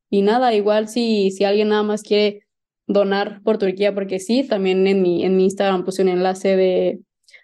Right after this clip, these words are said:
de una fundación que se llama abap, que también donan, pues,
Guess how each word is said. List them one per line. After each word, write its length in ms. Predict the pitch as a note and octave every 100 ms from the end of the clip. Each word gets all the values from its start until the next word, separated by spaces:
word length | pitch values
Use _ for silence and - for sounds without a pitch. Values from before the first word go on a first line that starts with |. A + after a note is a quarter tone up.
| -
de 60 |
una 120 | G#3
fundación 520 | G#3 G3 G3 F#3+ G3 G3
que 60 |
se 100 | G3
llama 200 | F#3+ F#3+
abap, 500 | - F#3 F3 A3+ - - _ _ _
que 180 | G3+ F#3+
también 560 | F#3 F#3 F#3 F#3 F#3
donan, 360 | F#3+ F#3 F#3+ G3
pues, 360 | F3 F3 -